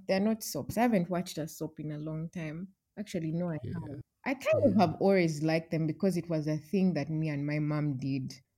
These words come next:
Speaker 1: My sisters didn't really like soaps, so it was always me and my mom. So I, I guess today
Speaker 2: But they're quite lengthy.
Speaker 1: they are. They take, like, a certain level of commitment.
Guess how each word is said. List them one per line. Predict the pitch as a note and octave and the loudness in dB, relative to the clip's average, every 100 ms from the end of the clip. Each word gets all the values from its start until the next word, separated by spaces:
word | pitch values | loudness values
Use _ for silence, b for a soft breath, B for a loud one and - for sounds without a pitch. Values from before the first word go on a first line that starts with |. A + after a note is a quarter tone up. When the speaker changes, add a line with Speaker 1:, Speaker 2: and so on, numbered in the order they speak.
| _ | _
Speaker 1:
My | F#3 | 0
sisters | G#3 B3 B3 D#3+ D3+ | 0 0 -2 0 0
didn't | C#3+ D#3+ E3+ | 0 0 0
really | D#3 C#3+ C3+ | -2 -2 -2
like | C#3 C#3+ | -2 -4
soaps, | - - F2 - - - | -6 -6 -8 -10 -16 -16
so | - F3 | -8 -4
it | E3 | -2
was | E3+ E3+ | 0 2
always | F#3 D#3 C#3+ D3 C#3+ | 2 2 0 -6 -6
me | C#3+ D3+ | -4 -2
and | C3+ | -2
my | C3 | -2
mom. | C#3 C#3 B2 - | -4 -4 -6 -6
So | D#3+ | -8
I, | D#3 - - | -8 -10 -12
I | |
guess | E3 E3+ G3 F#3+ - - _ | -8 -4 -4 -4 -12 -16 _
today | - C4 E3+ | 2 4 4
Speaker 2:
But | D4+ | 4
they're | F#3 C3+ | 4 2
quite | - D#3 E3+ B2+ | 0 0 0 0
lengthy. | A2 G#2+ A#2 - - F#2 F#2+ | 2 2 0 -4 -6 -6 0
Speaker 1:
they | G3 A3+ F3+ | 6 8 8
are. | A3+ G#3 E3+ F3+ - | 6 6 2 -2 0
They | F#3+ | 2
take, | G#3 B3 A#3+ | 4 2 4
like, | F#3+ E3+ | 2 2
a | F3 | -2
certain | - G3 G3 | 0 2 2
level | G3 F3 | 2 0
of | E3 | -4
commitment. | - F3 F3+ - E3 D3+ D3+ - | -4 -2 -2 -4 -4 -4 -6 -10